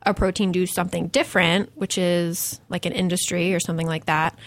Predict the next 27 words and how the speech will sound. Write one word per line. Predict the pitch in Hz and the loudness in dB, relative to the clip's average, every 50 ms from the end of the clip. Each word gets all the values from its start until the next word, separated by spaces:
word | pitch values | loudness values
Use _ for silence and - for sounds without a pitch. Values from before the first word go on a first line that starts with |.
| - - - - - | -20 -20 -16 -6 0
then | 196 208 202 196 185 180 180 175 175 175 170 - | 2 4 4 4 4 4 2 2 0 0 -2 0
understanding | - 208 202 190 196 - 196 185 | 2 2 2 4 2 2 2 2
what | 175 170 - | 0 0 -2
the | 180 | -2
protein | - - 180 - - 165 175 170 | -2 -2 -4 -2 -2 -2 -2 0
looks | 170 220 254 - | 0 0 0 2
like | 320 339 - - | 0 2 2 2
and | 196 | 0
what | 190 175 | 2 2
you're | - 170 | 0 0
starting | - - - 180 175 190 214 233 | -2 0 2 2 4 4 4 4
with, | 254 269 277 - | 4 2 2 0
and | - 185 175 | 0 0 0
you | 175 | -2
can | - - 196 | 0 0 0
make | 185 180 - - | 0 0 0 0
changes | - 190 180 175 185 220 208 | -2 -2 0 0 0 0 2
and | 196 170 175 | 2 0 0
try | - 180 170 | 0 0 0
and | 170 165 175 | 0 0 -2
have | - 160 165 147 | -2 -2 -2 -2
it | 151 - 254 - - - | -2 -4 -4 -6 -6 -4
have | - 175 160 180 | -4 -4 -2 0
a | - | 2
new, | 190 208 240 247 240 233 226 226 226 220 214 214 208 - - - | 2 4 6 6 6 6 6 4 4 4 4 2 2 0 -2 -2
um, | 175 165 165 160 160 175 175 | -2 0 0 0 -2 -2 2
function | - 277 311 302 - 339 330 330 349 | 4 4 4 4 4 2 2 2 0